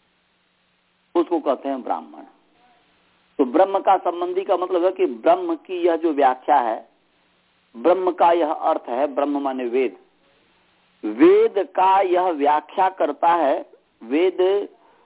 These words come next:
जो मूल संहिता जो चार है, वही परमात्मा की वाणी है, उसकी यह व्याख्या करता है,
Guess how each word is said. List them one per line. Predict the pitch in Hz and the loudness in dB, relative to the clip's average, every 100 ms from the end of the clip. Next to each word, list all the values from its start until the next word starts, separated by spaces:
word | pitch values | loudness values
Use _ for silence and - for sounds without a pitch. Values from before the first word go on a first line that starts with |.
| _ 139 | _ 2
जो | 170 175 | 4 4
मूल | 139 131 151 180 196 | 2 0 0 2 0
संहिता | 185 156 147 147 185 180 | -2 0 0 2 2 2
जो | 151 143 | 0 -4
चार | - 135 143 | 0 0 2
है, | 127 117 117 143 - | 0 0 0 -4 -8
वही | 131 127 160 175 | -4 -2 0 0
परमात्मा | 156 135 131 123 139 127 | 0 2 0 0 -4 -6
की | 135 | -6
वाणी | 117 107 107 101 | -6 -6 -6 -8
है, | 104 - _ _ _ _ _ | -8 -10 _ _ _ _ _
उसकी | 170 160 - 214 | 0 0 -6 2
यह | 202 | 4
व्याख्या | 175 160 143 143 165 | 4 4 2 0 -4
करता | 160 147 120 135 | -2 -6 -4 -4
है, | 127 139 - | 0 -2 -4